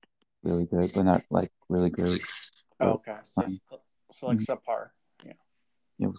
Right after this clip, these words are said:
Speaker 1: good.
Speaker 2: All right. Um,
Speaker 1: Mm-hmm.
Speaker 2: all right. Well, for the weekend's, uh, picks here from last week,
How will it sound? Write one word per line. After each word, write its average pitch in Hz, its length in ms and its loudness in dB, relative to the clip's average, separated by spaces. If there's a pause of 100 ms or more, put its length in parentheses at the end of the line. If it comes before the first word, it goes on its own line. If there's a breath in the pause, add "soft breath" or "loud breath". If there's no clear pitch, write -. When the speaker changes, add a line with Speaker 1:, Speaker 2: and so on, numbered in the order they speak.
Speaker 1:
good. 107 180 -10 (1400)
Speaker 2:
All 127 160 -6
right. 120 180 -8 (480 loud breath)
Um, 131 420 2
Speaker 1:
Mm-hmm. 202 60 -4
Speaker 2:
all 165 80 0
right. 147 180 -2
Well, 135 340 -2 (1000 soft breath)
for 160 140 0
the 147 100 2
weekend's, 156 840 -2
uh, 127 220 2 (120)
picks - 340 -12
here 123 540 -6
from 123 160 -10
last 123 320 -8
week, 139 440 -12